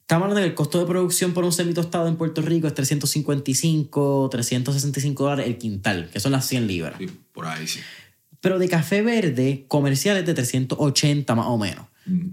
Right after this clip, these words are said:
Speaker 1: ¿Cuánto es el
Speaker 2: Del café verde de Puerto Rico.
Speaker 1: De Puerto Rico, exacto.
Speaker 2: Exacto, el otro fue el semitostado.
Speaker 1: El semitostado. En términos de café verde,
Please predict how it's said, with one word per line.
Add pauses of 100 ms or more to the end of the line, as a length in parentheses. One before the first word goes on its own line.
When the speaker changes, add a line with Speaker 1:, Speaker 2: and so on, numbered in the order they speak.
Speaker 1:
¿Cuánto
es
el
Speaker 2:
Del
café
verde
de
Puerto
Rico.
Speaker 1:
De
Puerto
Rico,
exacto.
Speaker 2:
Exacto,
el
otro
fue
el
semitostado.
Speaker 1:
El
semitostado. (1120)
En
términos
de
café
verde,